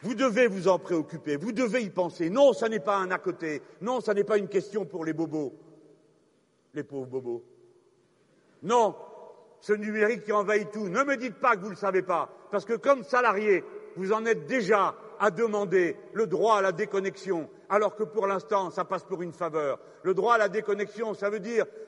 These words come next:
mais poser une bonne fois ce fichu smartphone de côté et ne pas attendre sans cesse d'y rendre des comptes tout le temps, du matin au soir, la nuit, le jour, pour prouver que vous êtes là, pétaradant d'enthousiasme, compétitif, flexible et occupé par votre tâche.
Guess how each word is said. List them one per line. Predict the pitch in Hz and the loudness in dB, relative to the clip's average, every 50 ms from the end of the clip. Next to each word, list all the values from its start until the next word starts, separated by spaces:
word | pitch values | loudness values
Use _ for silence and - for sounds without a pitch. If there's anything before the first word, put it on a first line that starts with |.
| - - - | -18 -10 -2
mais | 190 247 254 254 | 2 4 4 4
poser | - - - 262 262 240 190 247 262 | 2 2 2 4 4 6 4 2 0
une | 240 208 | 0 0
bonne | 156 226 262 254 214 | 4 6 6 6 4
fois | - - 262 269 247 | 2 2 2 2 2
ce | - - 247 | 2 0 -4
fichu | 214 - 233 240 - - 262 254 214 | -4 -4 -6 -8 -6 -4 -4 -4 -4
smartphone | - - 185 233 254 - - - - - 277 294 302 302 262 202 - - - - - - - - - - | -6 -6 -2 0 0 0 0 -6 0 6 8 8 8 8 4 -2 -10 -14 -16 -18 -16 -16 -16 -18 -18 -4
de | 139 233 247 | 0 2 2
côté | - - 240 240 - - 254 254 247 | 2 2 0 -2 2 4 4 4 4
et | 220 | 4
ne | 220 | 0
pas | 185 - 254 247 | 0 4 4 4
attendre | 226 208 - 254 262 262 240 185 | 4 4 4 2 2 2 0 -4
sans | - - 254 254 233 | -4 0 0 0 0
cesse | - - 262 262 233 160 | 2 2 2 2 2 0
d'y | 170 196 226 | -2 -2 0
rendre | 196 220 233 214 170 | 0 0 0 -2 -2
des | 208 233 | -4 -4
comptes | - - 269 269 233 196 - | -2 -2 -2 -2 -4 -4 -2
tout | - 311 | 0 0
le | 269 196 | 0 2
temps, | - 285 269 262 214 - - - - - | 2 2 2 2 0 -2 -6 -10 -12 -6
du | 151 240 | -4 -2
matin | 262 262 240 - - 247 | 0 2 0 2 0 0
au | 254 226 | 0 -2
soir, | - - 247 262 247 226 175 - - - - | 0 2 4 6 6 6 4 2 -2 -2 2
la | 226 254 254 | 2 2 2
nuit, | 247 262 285 285 247 | 2 0 0 0 2
le | 226 262 269 | 2 2 0
jour, | 214 220 294 302 269 190 - - - - - - | 2 4 4 4 4 4 2 0 -4 -12 -6 0
pour | - 254 | 2 2
prouver | - - 226 262 277 240 262 254 | 2 2 0 0 2 4 4 4
que | - - 240 | 6 4 2
vous | 233 240 214 214 | 2 2 4 4
êtes | 247 - - | 4 4 4
là, | 254 254 240 226 180 - - - - - | 4 6 6 6 6 4 0 -8 -12 0
pétaradant | - 294 269 - 254 233 233 233 240 220 254 247 240 | 2 2 4 6 6 6 6 6 4 4 4 4 4
d'enthousiasme, | 233 240 226 220 - 262 247 220 269 277 262 240 214 160 - - - - - - | 4 2 2 2 0 -4 0 2 4 4 4 4 2 -2 -6 -12 -14 -14 -2 0
compétitif, | 233 247 202 - 254 247 - 247 233 - 277 302 285 240 - - | 0 0 2 0 0 0 0 -2 -4 -2 0 2 2 2 0 2
flexible | - 247 262 - - - 254 269 254 185 170 - - - - | 4 4 4 4 2 -2 -2 -2 -2 -2 -4 -6 -8 0 6
et | 170 226 | 8 8
occupé | 247 240 - 240 226 - 262 262 | 8 8 6 2 -2 0 2 2
par | 240 214 214 214 | 2 2 2 2
votre | 214 226 220 - 240 233 | 2 2 0 0 0 0
tâche. | - 240 226 220 185 - | 4 4 4 4 4 2